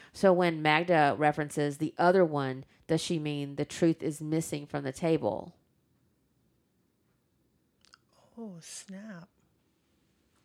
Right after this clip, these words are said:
Speaker 1: Right?
Speaker 2: I didn't think about that.
Speaker 1: It's also worth pointing out that the first episode of the season reintroduced Elliot and Robot into the story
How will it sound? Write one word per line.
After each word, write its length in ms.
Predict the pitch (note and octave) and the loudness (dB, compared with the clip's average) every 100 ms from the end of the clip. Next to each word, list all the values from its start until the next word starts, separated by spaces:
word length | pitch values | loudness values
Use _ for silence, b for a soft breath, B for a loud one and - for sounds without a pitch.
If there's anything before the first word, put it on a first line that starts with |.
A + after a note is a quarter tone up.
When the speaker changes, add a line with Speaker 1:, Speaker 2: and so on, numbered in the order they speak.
| _ - | _ -4
Speaker 1:
Right? 340 | D3+ F3 - G3+ | -2 -2 -6 -12
Speaker 2:
I 40 | |
didn't 140 | F#3 | -12
think 180 | - G#3+ | -12 -12
about 320 | F#3+ E3 E3 | -10 -10 -12
that. 260 | - D#3+ D#3+ _ _ b b b b b _ | -12 -12 -12 _ _ b b b b b _
Speaker 1:
It's 100 | A#3 | 6
also 240 | C4+ C4 | 6 6
worth 240 | F#3 F3+ | 4 2
pointing 300 | - E3+ D#3 | 0 -4 -2
out 320 | C#3 C3+ - - _ _ _ _ - | 0 0 -2 -12 _ _ _ _ 0
that 180 | E3 E3+ | 0 0
the 60 | |
first 260 | E3 F#3+ G#3 | 2 0 4
episode 420 | F3 F3 - D3+ | 0 2 2 2
of 100 | C#3+ | 0
the 60 | D3 | -6
season 440 | - C#3+ D3 C#3 | -4 -4 -4 -6
reintroduced 500 | D#3 E3 D3+ D#3 - | -2 -2 0 -2 -2
Elliot 360 | - D3+ D3+ C#3+ | -2 -2 0 -4
and 160 | C#3+ C#3+ | -6 -2
Robot 400 | D#3 D3+ C#3+ - | 0 0 -2 -4
into 180 | C#3+ C#3+ | -8 -8
the 120 | C3+ | -8
story 500 | - C#3+ D#3+ G#3+ | -2 0 0 -2